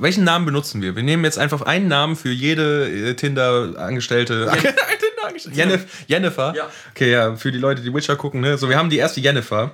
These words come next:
Speaker 2: Jennifer
Speaker 1: Jennifer,
Speaker 2: von Banger Boys.
Speaker 1: Jennifer ist zweiundzwanzig. Jennifer lebt zwölf Kilometer von dir entfernt.
Speaker 2: Das ist ein Katzensprung,
Speaker 1: Das ist
Speaker 2: das
Speaker 1: ein Katzensprung.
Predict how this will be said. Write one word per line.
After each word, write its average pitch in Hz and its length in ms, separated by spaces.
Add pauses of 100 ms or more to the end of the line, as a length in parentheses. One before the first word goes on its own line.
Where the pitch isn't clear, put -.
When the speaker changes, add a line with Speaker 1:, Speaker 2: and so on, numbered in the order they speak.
Speaker 2:
Jennifer 139 240
Speaker 1:
Jennifer, 170 280
Speaker 2:
von 165 80
Banger 131 220
Boys. 120 100
Speaker 1:
Jennifer 185 320
ist 165 180
zweiundzwanzig. 127 840 (480)
Jennifer 139 420
lebt 143 220
zwölf 180 320
Kilometer 180 340
von 147 160
dir 123 100
entfernt. 113 440 (260)
Speaker 2:
Das 95 180
ist - 100
ein 110 100
Katzensprung, 120 480
Speaker 1:
Das 123 120
ist 131 60
Speaker 2:
das - 60
Speaker 1:
ein - 20
Katzensprung. 127 480